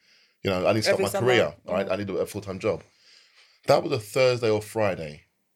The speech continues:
Speaker 1: Um, on the Monday, I got a call from Andrew, who said, uh, j-, and again, it's funny, I remember it because it, w-, it, it's where my career started. And he said, um, "We've got a job in accounts payable. It was paying ten half grand. And do you want it?" And I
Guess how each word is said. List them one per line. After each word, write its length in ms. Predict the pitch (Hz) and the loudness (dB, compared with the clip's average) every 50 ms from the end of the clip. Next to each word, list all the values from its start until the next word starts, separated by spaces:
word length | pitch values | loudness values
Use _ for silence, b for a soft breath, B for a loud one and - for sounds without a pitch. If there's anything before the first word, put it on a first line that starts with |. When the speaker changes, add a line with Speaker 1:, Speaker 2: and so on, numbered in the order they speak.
| - - - | -10 -4 -2
Speaker 1:
Um, 300 | 101 101 95 92 98 - | -2 0 0 -2 -2 -2
on 160 | - 123 127 120 | -2 0 2 2
the 80 | 117 113 | 0 0
Monday, 340 | 117 127 139 143 135 117 | 2 2 2 2 4 2
I 40 | 110 | 2
got 120 | 107 98 - | 2 0 -2
a 40 | |
call 280 | - - - 123 107 95 | -4 -6 -4 -4 -4 -4
from 160 | - - 101 - | -4 -8 -8 -4
Andrew, 560 | 107 117 120 113 95 90 82 78 78 92 107 - b b b b b b b | -2 -2 -2 -2 -4 -6 -10 -10 -12 -12 -14 -16 b b b b b b b
who 140 | - 107 104 | -2 -2 -2
said, 400 | 101 - 110 101 95 87 - - _ _ | 0 2 2 2 2 2 -2 -10 _ _
uh, 320 | - 101 101 101 95 92 - - - | -4 -4 -2 -2 -4 -6 -8 -10 -12
j-, 100 | - - _ - | -16 -16 _ 0
and 100 | - 117 123 | 0 2 4
again, 160 | 110 147 147 | 4 4 4
it's 100 | 131 - | 4 2
funny, 160 | - 156 143 | 0 2 2
I 160 | 135 123 120 | 4 4 4
remember 300 | 120 117 117 127 131 113 98 | 4 6 4 2 2 2 -2
it 60 | 85 | -2
because 220 | 101 - 113 107 | -2 -2 -2 0
it, 60 | 113 | 0
w-, 180 | - - 104 - _ | 0 -2 -4 -8 _
it, 220 | - 110 - - _ - | -10 -10 -10 -6 _ 0
it's 240 | 113 113 113 - - | 2 2 2 0 0
where 180 | 123 123 123 | 0 0 2
my 120 | 120 113 104 | 0 -2 -2
career 260 | 107 - 117 104 92 | -4 -4 -4 -4 -4
started. 480 | - - 113 104 101 - 101 82 - _ _ b b b b b b b b b b b b | -2 -2 0 0 -2 -4 -8 -14 -14 _ _ b b b b b b b b b b b b
And 340 | - - 98 101 98 98 92 | -2 -2 0 0 -2 -4 -4
he 120 | 98 110 110 | -4 -4 -4
said, 380 | 110 - 113 107 107 104 - - | -2 0 0 0 0 -2 -4 -2
um, 160 | 104 104 101 | -2 -2 0
"We've 100 | 107 110 | 0 -2
got 120 | 113 120 - | 0 -2 -2
a 40 | |
job 140 | 120 123 110 | -2 -2 -4
in 60 | 107 | -4
accounts 300 | 104 98 - 113 101 - | -6 -6 -4 -6 -6 -6
payable. 540 | - - 117 104 95 85 80 80 90 101 - _ _ | -4 -2 0 0 0 -2 -6 -10 -12 -12 -16 _ _
It 60 | - | -8
was 80 | 104 104 | -8 -6
paying 240 | - - 113 107 107 | -4 -2 -2 -2 -2
ten 180 | 104 127 127 | -2 -4 -2
half 180 | 123 113 104 - | -2 -2 -2 -4
grand. 340 | - 95 85 90 101 107 - _ _ _ _ _ _ _ _ _ _ - | -6 -6 -6 -6 -8 -12 -16 _ _ _ _ _ _ _ _ _ _ -2
And 180 | - 104 104 101 | -2 0 0 0
do 60 | 113 113 | 0 0
you 80 | 110 | 0
want 260 | 110 117 110 110 - | 2 0 0 -2 -4
it?" 180 | 95 71 - _ _ b b b b b b b | -6 -8 -12 _ _ b b b b b b b
And 120 | - 98 | 0 0
I 100 | 98 101 | 0 0